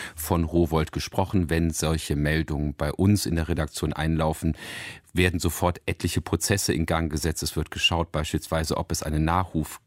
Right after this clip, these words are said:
gibt. Und diese Situation hatten wir in den letzten Wochen bereits häufiger. Ebenso rasch wurde bekannt gegeben, was bereits bei diesen vorherigen Fake-Meldungen, beispielsweise wurde das Ableben von Milan Kundera ja auch verkündet, zu lesen war, nämlich dass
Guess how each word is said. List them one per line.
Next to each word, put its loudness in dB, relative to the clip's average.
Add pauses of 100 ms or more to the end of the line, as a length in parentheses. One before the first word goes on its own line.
gibt. 0
Und -4
diese 0
Situation -2
hatten -2
wir 0
in -2
den 2
letzten -2
Wochen -2 (420)
bereits 0
häufiger. 2 (800)
Ebenso 6
rasch 0
wurde 2
bekannt 0
gegeben, 2
was -2
bereits 0
bei 0
diesen 0
vorherigen 2
Fake-Meldungen, 2
beispielsweise -2
wurde 0
das -2
Ableben -2
von -4
Milan 0
Kundera 0
ja -4
auch -4
verkündet, 2
zu 2
lesen 4
war, 4
nämlich 2
dass -2